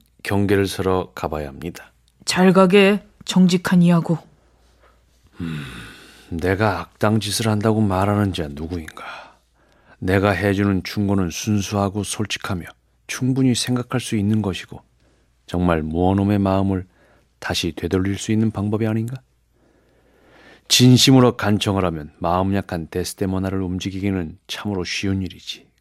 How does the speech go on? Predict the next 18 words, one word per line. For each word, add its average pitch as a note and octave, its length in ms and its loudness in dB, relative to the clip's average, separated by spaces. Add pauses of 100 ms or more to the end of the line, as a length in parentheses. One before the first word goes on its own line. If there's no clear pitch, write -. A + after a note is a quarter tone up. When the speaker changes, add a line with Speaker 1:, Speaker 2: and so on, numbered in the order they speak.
Speaker 1:
그 - 120 -2
여자는 G#2+ 360 2 (320)
너그러운 G2+ 560 0
천성을 A2 460 -2
타고났으니까. - 800 -10 (960)
그리고 F2 300 -4
나서 F#2+ 360 0 (480)
그녀가 F2+ 460 -4 (260)
무언놈을 G2 720 2
설득하는 F#2 600 -6
거지. - 280 -18 (500)
속죄의 A#2 580 2
징표이자 G#2+ 600 2
상징인 G#2+ 560 2
세례를 B2 480 2
포기하는 D3+ 560 0
일이 C#3 160 2
있더라도 G2 400 -2